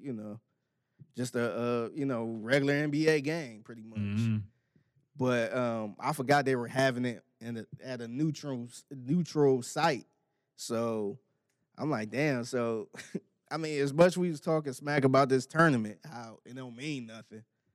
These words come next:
Speaker 2: Yeah.
Speaker 1: I'm like, "Damn, do it mean enough where you go over here to watch this m-, m-, mean-, mean-,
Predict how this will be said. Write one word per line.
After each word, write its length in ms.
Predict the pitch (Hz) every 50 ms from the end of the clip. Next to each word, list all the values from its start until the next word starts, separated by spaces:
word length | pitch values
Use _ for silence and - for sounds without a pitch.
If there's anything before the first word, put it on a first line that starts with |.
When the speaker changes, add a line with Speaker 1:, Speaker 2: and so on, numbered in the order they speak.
| _ _ _
Speaker 2:
Yeah. 340 | 113 110 104 90 - - - - - - -
Speaker 1:
I'm 120 | 127 139
like, 200 | 139 123 117 110 101
"Damn, 280 | 123 139 135 127 117
do 140 | 117 123 135
it 80 | 143 139
mean 260 | 143 143 151 147 143
enough 320 | 135 135 139 143 143 135
where 200 | 127 123 123 127
you 200 | 127 123 135 139
go 420 | 135 123 135 139 147 147 143 139 - - 107
over 300 | 87 135 147 143 135 131
here 360 | 131 143 156 156 160 156 143
to 400 | - - 139 127 123 120 113 90 78
watch 340 | 104 107 127 - - - - -
this 200 | 151 147 135 123
m-, 200 | 120 120 120 - _
m-, 200 | 104 104 104 98 - _ 90 92
mean-, 400 | 117 120 135 165 180 175 165 - - -
mean-, 480 | 143 127 135 170 190 180 170 175 160